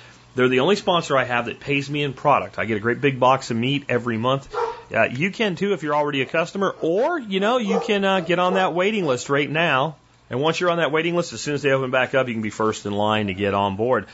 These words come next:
Next up today, you don't have to do any waiting at all if you want to become a subscriber to Backwoods Home. Backwoods Home magazine is a big part of my foundational knowledge. See, I've been reading Backwoods Home magazine since nineteen ninety-three when I first got out of the Army. And I've been a subscriber ever since. If you check 'em out today, you'll find out why. Check 'em out today at backwoods home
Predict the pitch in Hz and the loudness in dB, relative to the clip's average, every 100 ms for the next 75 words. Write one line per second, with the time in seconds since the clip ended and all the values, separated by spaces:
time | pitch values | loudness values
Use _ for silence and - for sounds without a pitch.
0 | - - - 190 208 156 135 127 190 165 | -20 -10 -4 -2 -2 0 0 2 0 0
1 | 156 143 160 147 143 127 123 151 127 - | -2 -2 0 0 2 0 2 2 0 0
2 | 127 131 120 131 117 110 - 123 123 110 | 0 2 0 -2 -4 -6 -2 2 2 0
3 | 104 107 113 107 - 117 104 123 170 180 | 2 0 2 -4 -2 -4 0 0 0 -2
4 | 170 139 127 120 117 101 101 101 - 110 | 0 0 2 2 0 -2 -4 -4 -4 -4
5 | 107 127 147 - 123 113 120 117 120 113 | -2 -2 0 0 0 2 0 2 0 0
6 | 107 107 - 98 107 117 95 87 - - | 0 -2 -4 -2 2 2 -2 -10 -20 -20
7 | - - - - - 156 196 165 160 143 | -20 -20 -20 -8 -2 0 2 2 2 0
8 | 131 127 135 113 123 113 113 113 107 - | 0 0 -2 -4 -4 0 -2 -2 -8 -8
9 | 107 127 131 135 131 113 110 95 113 107 | -4 0 0 0 0 0 0 -4 -2 -2
10 | 101 95 107 98 110 101 95 92 95 98 | -2 -2 -2 0 0 2 2 0 -2 -2
11 | 92 - - - - - 113 113 117 120 | -2 -8 -16 -20 -20 -10 0 0 2 -2
12 | - 110 - 120 120 117 113 107 - 110 | -2 -6 -2 2 4 4 2 2 -4 -8
13 | 95 117 117 143 139 127 120 123 107 107 | -6 -8 0 0 2 0 2 2 2 0
14 | - 120 117 107 101 95 101 104 92 - | 0 0 0 2 2 2 2 2 0 -6
15 | 110 117 113 113 113 95 92 107 117 - | -6 0 -2 0 -2 -2 -4 -2 -2 0
16 | 139 - - 151 123 101 101 | -2 -2 -2 0 2 0 -2